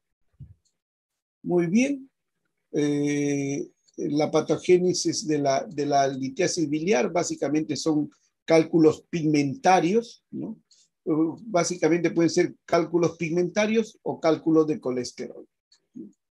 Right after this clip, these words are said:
Cálculo de colesterol. El cálculo de colesterol, setenta y cinco por ciento,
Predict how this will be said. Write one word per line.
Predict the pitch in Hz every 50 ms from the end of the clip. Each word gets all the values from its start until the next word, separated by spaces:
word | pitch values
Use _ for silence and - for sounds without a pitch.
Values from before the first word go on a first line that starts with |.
| _ _ _ _ _ _ -
Cálculo | - 143 135 135 - 147 139 135
de | 135 143 -
colesterol. | - 135 135 139 - - - - - - _ _ _ _ _ _ _ _ _ _ _ _ _ _ _ _ _ _ -
El | 160 151 135 -
cálculo | 214 233 233 233 - 233 220 214
de | 214 208 196 -
colesterol, | - 196 180 180 180 - 202 196 214 240 262 -
setenta | - 185 - 180 165 165 - 170
y | 156 135
cinco | - 208 214 196 - 190 180
por | - 175 151
ciento, | - - 208 202 202 202 165 - - 196 190 175 -